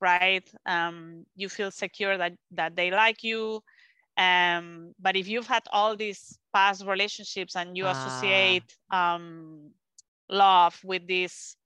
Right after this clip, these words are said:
Speaker 1: high anxiety thing,
Speaker 2: Yeah, yeah.
Speaker 1: the ick is, like, suddenly it's like, "Oh my God, do they have to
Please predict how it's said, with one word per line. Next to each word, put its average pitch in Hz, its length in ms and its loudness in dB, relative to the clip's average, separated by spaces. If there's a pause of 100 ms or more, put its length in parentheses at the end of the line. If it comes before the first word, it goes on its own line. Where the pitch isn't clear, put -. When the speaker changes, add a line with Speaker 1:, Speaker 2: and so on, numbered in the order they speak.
Speaker 1:
high 185 320 4
anxiety 180 540 -2
thing, 208 480 0
Speaker 2:
Yeah, 139 400 -4
yeah. 127 380 -6 (160)
Speaker 1:
the 254 240 4
ick 294 120 -6
is, 285 140 -6
like, 214 200 -2
suddenly 240 380 -10
it's 214 120 -10
like, 170 280 -2 (260)
"Oh 196 300 -16
my 220 200 -14
God, 185 400 -12 (520)
do 185 140 -10
they 185 140 -8
have 202 280 -14
to 185 140 -20